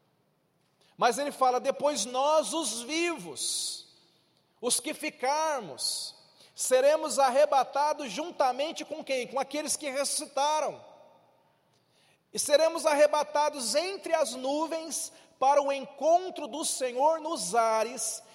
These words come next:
e assim estaremos para sempre com o Senhor." Que tremendo.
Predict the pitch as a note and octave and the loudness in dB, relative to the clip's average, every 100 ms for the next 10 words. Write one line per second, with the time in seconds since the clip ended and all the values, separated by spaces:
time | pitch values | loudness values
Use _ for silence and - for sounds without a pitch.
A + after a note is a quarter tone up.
0 | - - C4 D#4 D4+ - - - C4+ B3+ | -20 -10 2 4 4 0 -2 -2 -2 -2
1 | G#3+ D#3 - - - A#3 - - A#3+ A3+ | -4 -8 -14 -18 -10 -6 -6 0 0 2
2 | G#3 G#3+ F#3+ D#3 C3+ - - - _ _ | 4 2 0 -4 -6 -6 -8 -20 _ _
3 | - C#4+ C#4+ C#4 C4+ B3+ - - - A3+ | -2 2 4 2 0 -2 -2 -2 -4 -2
4 | G3+ F3+ D3 D3+ C#3 G#2+ - _ _ - | -2 -4 -10 -10 -10 -12 -20 _ _ -6
5 | F#3 F3+ E3+ - D#3+ C3+ A#2+ - - - | -2 2 2 2 -2 -6 -10 -12 -14 -20
6 | - _ _ _ - - - - - - | -20 _ _ _ -20 -20 -20 -20 -20 -20
7 | - - - - - - _ _ _ _ | -20 -20 -20 -20 -20 -20 _ _ _ _
8 | _ _ _ _ - _ - D#3 C3 B2 | _ _ _ _ -20 _ -12 -10 -8 -10
9 | A2 G2+ | -16 -20